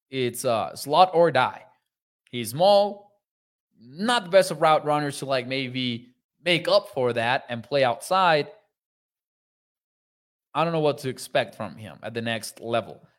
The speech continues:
And then Jonathan Mingo, as I said, not a first round prospect, uh, at least not the consensus first round prospect,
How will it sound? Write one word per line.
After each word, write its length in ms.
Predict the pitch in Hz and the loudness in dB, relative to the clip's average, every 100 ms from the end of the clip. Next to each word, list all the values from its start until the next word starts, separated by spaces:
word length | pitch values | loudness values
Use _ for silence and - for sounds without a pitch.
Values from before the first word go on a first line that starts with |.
| _ | _
And 120 | 143 | -6
then 180 | 147 131 | -4 -2
Jonathan 400 | 180 196 190 165 | 0 0 0 -4
Mingo, 320 | 165 160 151 | -4 0 2
as 160 | 143 143 | 2 -2
I 120 | 127 | -4
said, 380 | - 139 127 139 | 0 0 0 0
not 200 | 151 156 | 0 0
a 80 | 139 | 0
first 300 | 143 131 113 | -2 -4 -4
round 360 | 127 120 110 _ _ _ _ _ - | -4 -6 -10 _ _ _ _ _ -4
prospect, 720 | 135 131 - 139 127 127 - | -2 -2 -2 2 2 0 -2
uh, 280 | 123 113 107 | 2 2 0
at 100 | 117 | -4
least 320 | 127 131 - | -6 -6 -8
not 200 | 135 127 | -10 -10
the 80 | 127 | -10
consensus 580 | 113 101 - 190 180 127 | -12 -8 -2 -2 -4 -12
first 340 | - 127 120 | -6 -4 -4
round 320 | 123 110 107 - | -6 -8 -10 -4
prospect, 640 | 120 117 - 117 113 | -2 -2 0 0 0